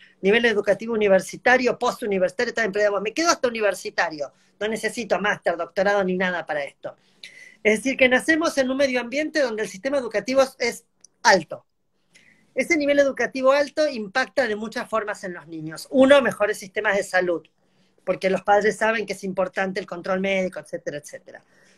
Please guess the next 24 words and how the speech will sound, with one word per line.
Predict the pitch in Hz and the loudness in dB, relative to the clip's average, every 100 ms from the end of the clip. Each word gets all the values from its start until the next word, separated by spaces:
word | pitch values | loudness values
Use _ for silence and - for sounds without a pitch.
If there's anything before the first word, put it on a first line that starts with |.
| - | -4
Dejando | 214 269 392 381 370 | 2 4 4 4 6
de | 277 | 6
lado | 294 311 | 6 2
las | 262 190 | -2 -6
cuestiones | 185 - 233 240 262 262 - | -12 -10 -8 -6 -8 -10 -10
más | 208 190 | -8 -8
sociológicas, | 240 - 214 220 247 - 196 190 190 196 _ _ _ _ _ _ _ _ _ _ _ _ | -10 -8 -4 -2 -4 -6 -8 -4 -6 -8 _ _ _ _ _ _ _ _ _ _ _ _
cuando | 226 208 208 | -6 -2 2
voy | 285 349 | 4 6
al | 320 | 4
lenguaje, | 277 277 285 190 202 - | 2 0 -4 -4 -10 -8
esos | 285 370 - | -8 -8 -4
padres | 392 302 214 | -4 -4 -8
con | 185 196 | -10 -8
niveles | 185 233 240 208 | -6 -8 -8 -8
educativos | 185 185 165 214 226 247 | -4 -4 -4 -8 -4 0
altos | 196 156 190 185 - | 0 0 -6 -6 -2
hablan | 320 262 208 208 | 0 0 0 -2
con | - 196 | -2 -4
un | 285 | 0
vocabulario | 311 311 220 226 247 190 170 170 165 _ _ - | 0 0 -4 0 2 2 0 -6 -10 _ _ -2
que | 220 | 0
los | 208 - | 0 0
padres | 370 294 180 165 - | 2 4 0 -6 -12